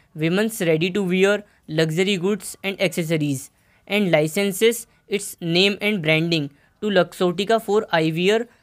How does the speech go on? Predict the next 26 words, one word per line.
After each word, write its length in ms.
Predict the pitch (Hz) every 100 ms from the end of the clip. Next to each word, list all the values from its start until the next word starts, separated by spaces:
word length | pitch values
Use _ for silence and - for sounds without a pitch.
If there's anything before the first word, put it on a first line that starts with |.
| _
Chanel 440 | - 185 180 214 226
is 200 | 214 165
well 240 | 175 196 202
known 160 | 208
for 160 | 202 202
its 260 | 202 - - -
number 380 | 160 160 180
five 280 | 180 190 226 - _ _
perfume 480 | - 165 180 208 233
and 160 | - 208
Chanel 340 | 202 165 190
suit. 400 | 190 - 165 143 - _ _ _ _
I 180 | 170 208
hope 420 | 180 196 208 208 _ _ _
you 200 | 180 202
have 200 | 214 226
learned 440 | 180 165 196 220 202
the 80 | 226
pronunciation 800 | 185 175 185 190 196 196 214
of 120 | 220 220
Chanel 440 | - 170 185 233 - _ _ -
easily 600 | 202 180 196 156 139 - _ _ -
and 180 | 196
you 180 | 190 208
will 180 | 220 226
pronounce 580 | 220 175 175 196 208